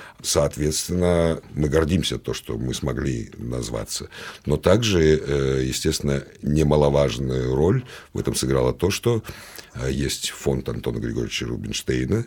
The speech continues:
который решил как раз поддержать эту инициативу. И мы в тесной связи, естественно, с ними. Они заинтересованы в популяризации наследия как композитора, и мы делаем, э, максимально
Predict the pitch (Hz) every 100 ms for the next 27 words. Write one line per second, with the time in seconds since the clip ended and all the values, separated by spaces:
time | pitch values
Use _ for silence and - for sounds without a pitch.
0 | - - - 60 64 64 - 67 64 58
1 | 60 - - 62 55 65 58 - - 58
2 | 62 - 65 67 98 90 53 - - -
3 | - - - 65 69 69 62 - - 73
4 | - 64 64 60 - 67 65 58 60 -
5 | 57 - 52 - - 67 67 90 113 -
6 | - - - - - 65 71 76 73 69
7 | 71 65 76 67 64 60 - - 73 67
8 | 67 60 65 - - 65 65 65 67 71
9 | 64 62 87 113 - _ - - 76 -
10 | 71 69 67 69 69 58 57 - 62 62
11 | 73 64 57 50 55 65 62 60 58 55
12 | 52 55 52 50 50 52 - 62 62 -
13 | 64 64 71 98 127